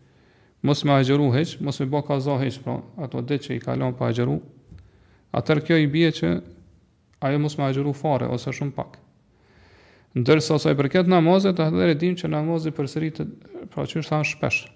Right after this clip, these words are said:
Pra, si për gra, si për burra, falen çdo ditë pesë kohë. Prandaj, nëse e detyrojmë ose e obligojmë që me bë kaza namazin, kjo do t'i shkaktonte një lloj, një lloj vështirësie gruas. Edhe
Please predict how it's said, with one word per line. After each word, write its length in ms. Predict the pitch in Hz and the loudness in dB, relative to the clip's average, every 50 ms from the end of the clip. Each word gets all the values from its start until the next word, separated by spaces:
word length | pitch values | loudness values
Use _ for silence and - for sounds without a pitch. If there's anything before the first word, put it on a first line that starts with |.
| - - - - - - - - _ | -18 -14 -12 -10 -10 -12 -12 -12 _
Pra, 160 | - 123 123 | -6 -4 -4
si 160 | - - 160 | -2 -2 -2
për 160 | 151 139 127 123 | 0 0 0 2
gra, 160 | 143 151 147 | 2 2 2
si 160 | 147 - 131 | 0 -2 -2
për 160 | 131 120 113 | -2 0 0
burra, 240 | 127 151 156 156 151 208 - | 0 0 0 -2 -2 -4 -4
falen 380 | - 156 151 135 131 131 120 | -2 -2 0 0 0 0 -2
çdo 180 | 120 127 143 120 | -2 -2 -2 -2
ditë 240 | 117 139 143 - - - - - | -2 -2 -4 -6 -10 -16 -8 -4
pesë 240 | 135 131 - - - | -2 -2 -2 -4 -2
kohë. 240 | 127 131 139 131 - - - - - _ _ _ _ _ _ _ _ _ _ _ _ _ _ - - | 0 0 0 -2 -4 -10 -20 -20 -20 _ _ _ _ _ _ _ _ _ _ _ _ _ _ -2 2
Prandaj, 300 | 127 123 135 151 160 160 - - - - - - 165 | 2 4 6 6 4 4 2 -2 -8 -16 -10 -4 -2
nëse 380 | 135 127 143 147 - - 143 139 135 - - - - - - _ _ _ _ _ _ _ _ - | 0 2 2 0 0 0 0 0 0 -2 -6 -10 -18 -20 -20 _ _ _ _ _ _ _ _ -8
e 120 | 156 135 117 | -6 -4 -2
detyrojmë 560 | 120 120 113 - 127 127 151 160 151 135 131 | -2 -2 -2 0 0 2 2 0 0 0 -2
ose 160 | 127 123 - | -2 -2 -4
e 60 | 135 127 | -4 -2
obligojmë 400 | 120 120 127 123 147 156 143 139 | -2 -2 -2 -2 -2 -2 -2 -2
që 120 | - 131 127 | 0 0 0
me 60 | 123 123 | 0 2
bë 120 | 151 160 156 156 | 2 0 0 2
kaza 300 | - 139 131 123 139 156 151 131 | 2 2 2 2 2 2 2 2
namazin, 480 | 127 120 120 127 143 156 151 147 160 147 | 2 2 2 2 2 0 0 0 -2 -2
kjo 220 | 143 - 151 143 147 - - - - - _ _ _ _ _ _ _ _ - | -2 -2 0 0 0 -2 -4 -8 -12 -18 _ _ _ _ _ _ _ _ -4
do 60 | 135 123 | -2 0
t'i 120 | - 127 - | 0 0 0
shkaktonte 420 | - 127 117 - 151 147 131 139 | 0 0 0 0 0 0 2 2
një 80 | 127 123 | 0 0
lloj, 140 | 135 139 143 - | 0 0 0 0
një 220 | 151 131 127 127 127 | -2 -2 -2 0 0
lloj 140 | 131 143 143 131 120 | 0 0 -2 -2 -2
vështirësie 720 | 127 123 113 - - 127 117 - - 160 139 120 131 156 170 - - - - _ _ _ _ _ _ _ _ _ _ _ _ _ _ _ - - 110 | -2 -4 -4 -4 -6 -6 -6 -6 -8 -6 -4 -4 -4 -6 -8 -10 -18 -20 -20 _ _ _ _ _ _ _ _ _ _ _ _ _ _ _ -4 -2 0
gruas. 460 | 123 139 135 113 101 - - - - - - _ _ _ _ _ _ _ _ _ _ _ _ _ _ _ _ _ _ - | 2 2 2 2 0 -2 -4 -8 -18 -20 -20 _ _ _ _ _ _ _ _ _ _ _ _ _ _ _ _ _ _ -2
Edhe 160 | 123 120 127 | 0 2 2